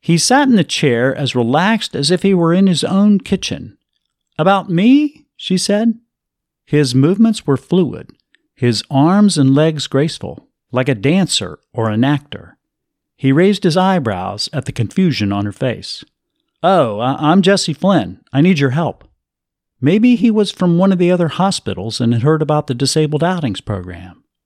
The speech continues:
"Are you a doctor?" she asked. "Me? Oh, no. No,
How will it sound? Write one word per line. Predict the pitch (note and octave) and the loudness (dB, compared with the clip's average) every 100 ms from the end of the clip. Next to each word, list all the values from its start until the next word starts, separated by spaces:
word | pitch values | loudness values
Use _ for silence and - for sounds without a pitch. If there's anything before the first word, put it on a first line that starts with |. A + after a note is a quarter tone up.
| _ _ _ _ _ E3+ | _ _ _ _ _ 0
"Are | A3 | 4
you | D4+ | 4
a | |
doctor?" | A3 C3 D3 - A3+ C#4 _ _ | 2 0 -2 -2 -2 -2 _ _
she | - C#3 C3+ | -6 -2 0
asked. | C#3 D#3+ - - _ _ _ _ _ - | -2 -6 -10 -14 _ _ _ _ _ -4
"Me? | A#2+ E3+ B3+ D4+ - _ _ _ _ _ - | 0 4 4 4 0 _ _ _ _ _ -6
Oh, | F3+ G3 | 0 4
no. | G3+ E3 D#3 A#2 - - _ _ - | 4 4 2 -2 -8 -14 _ _ -10
No, | - - | -8 -8